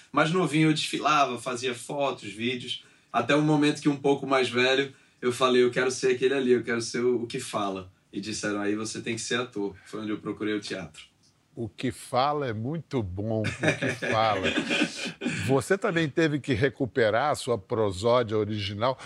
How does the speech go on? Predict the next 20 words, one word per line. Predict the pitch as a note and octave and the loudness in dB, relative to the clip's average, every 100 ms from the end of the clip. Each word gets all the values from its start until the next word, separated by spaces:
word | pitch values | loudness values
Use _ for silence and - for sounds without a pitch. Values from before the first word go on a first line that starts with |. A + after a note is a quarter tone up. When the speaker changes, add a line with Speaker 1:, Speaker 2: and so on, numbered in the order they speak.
| - | -4
Speaker 2:
Qual | D4 | -2
foi | E4 - G#3 | 0 2 4
a | F3 | 6
orientação | E3 E3 D3 - D#3+ | 4 2 0 0 -2
da | D#3 | 0
direção | C3+ D3+ C3 - C3 G#2+ | 0 0 -2 -2 -2 -2
pra | A2 | -2
vocês? | G#2 F#2+ A#2 F2+ - | -2 -4 -4 -4 -4
Falem | - E3+ F3+ F#3 F3 | -2 2 4 4 0
do | D#3 C#3 | -2 -4
jeito | G#2 E3 D#3+ C3+ | 0 0 0 -8
que | D#3 | -6
vocês | C3 C3+ - C#3+ B2 | -2 -2 -2 0 0
aprenderam | G#2 B2 A2+ C#3 | 0 -2 0 0
a | A#2+ | 0
falar, | A#2 F#2+ G#2+ D3 E3 E3 C#3+ - - - - | 0 0 2 4 4 2 0 -8 -18 -16 -4
busquem | A#2+ F#3 G3 - D#3+ | 4 6 6 2 0
o | D3+ | 0
sotaque | B2+ - B2 C#3+ D#3 - C#3 | -2 -2 0 2 0 -2 -8
de | A2 A#2 A#2+ | -6 -2 -2